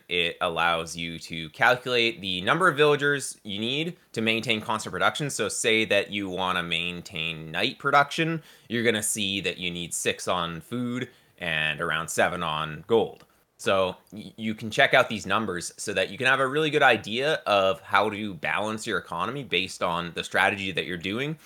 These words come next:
And it will allow you to more easily tech switch between, um, between units. So say that you could go, f-,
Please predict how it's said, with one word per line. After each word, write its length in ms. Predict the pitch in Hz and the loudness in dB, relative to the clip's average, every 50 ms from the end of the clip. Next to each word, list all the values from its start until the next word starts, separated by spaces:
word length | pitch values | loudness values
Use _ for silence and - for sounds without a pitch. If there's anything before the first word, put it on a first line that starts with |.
| - - - - - - | -20 -20 -20 -14 -4 2
And 240 | - 147 156 160 156 | 4 6 8 8 8
it 100 | 160 - | 6 6
will 240 | 151 151 147 147 139 | 6 6 6 6 6
allow 300 | 123 117 110 110 117 120 | 6 8 8 10 10 8
you 360 | 117 113 113 113 113 113 107 | 6 4 0 0 -2 -2 -4
to 440 | 107 - - 107 101 98 95 95 92 87 | -6 -6 -6 -6 -4 -4 -6 -6 -6 -4
more 260 | 98 101 107 113 - | -2 0 0 0 0
easily 400 | - 110 107 95 85 92 92 90 | -2 -4 -4 -4 -4 -6 -8 -8
tech 300 | 80 - - 151 156 - | -4 0 2 2 2 2
switch 360 | - - 90 85 80 - - | 0 -8 -6 -6 -6 -6 -10
between, 680 | - 95 - - - 120 117 113 113 104 95 92 90 90 _ - - _ _ _ _ - | -12 -12 -12 -12 -10 -6 -4 -4 -2 -4 -4 -6 -8 -10 _ -20 -20 _ _ _ _ -10
um, 420 | - 78 78 78 78 78 78 78 78 _ _ - | -8 -6 -6 -4 -6 -6 -8 -10 -12 _ _ -14
between 500 | 87 95 82 - - 101 92 87 85 85 | -12 -12 -10 -8 -6 -6 -4 -4 -4 -2
units. 280 | 95 127 135 98 82 - | -2 0 0 -2 -4 -4
So 260 | - - 98 87 90 | -2 0 0 0 0
say 320 | - - - - - - 95 | 0 0 2 2 2 2 2
that 180 | 90 95 90 - - _ - _ | 2 2 0 0 -4 _ -20 _
you 160 | - 101 101 95 | -12 -12 -10 -10
could 220 | - - 90 - | -10 -10 -6 -2
go, 220 | - 107 95 95 | 2 2 2 2
f-, 160 | 95 - - | 2 -2 -8